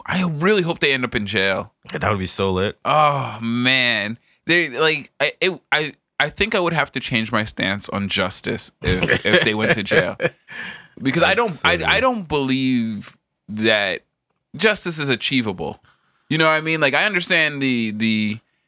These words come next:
Speaker 1: the, the concept of justice. That's, that's, I can, I can wrap my head around that. I just don't think it's achievable. But if they were to send those motherfuckers to jail, I might have to reassess my, my stance on that because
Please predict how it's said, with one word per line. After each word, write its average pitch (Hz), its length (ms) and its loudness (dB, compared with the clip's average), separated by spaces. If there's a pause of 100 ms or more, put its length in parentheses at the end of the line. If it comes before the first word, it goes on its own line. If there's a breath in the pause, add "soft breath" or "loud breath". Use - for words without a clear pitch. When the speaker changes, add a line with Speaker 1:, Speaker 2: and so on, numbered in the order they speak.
(200)
Speaker 1:
the, 120 360 2
the 117 280 2
concept 131 680 0
of 95 100 -4
justice. 87 460 -4
That's, - 320 0
that's, - 400 -2 (240)
I - 80 2
can, 113 400 -4
I 127 80 0
can 135 160 -4
wrap 127 160 2
my 110 140 0
head 113 100 0
around 95 220 -4
that. - 160 -10 (260 loud breath)
I - 100 0
just 170 120 0
don't 139 160 0
think 131 120 0
it's 110 100 -6
achievable. 101 600 -4 (200)
But 131 160 2
if 135 200 -4
they 226 140 2
were 277 100 0
to 240 60 2
send 233 240 0
those 226 100 2
motherfuckers 220 540 0
to 208 80 -2
jail, 214 440 2
I 185 120 0
might 113 340 -2
have 127 140 -4
to 110 300 0 (360)
reassess 120 500 2
my, 104 220 0
my 101 180 -2
stance 95 380 -6
on 90 80 -6
that 85 160 -6
because 98 300 -6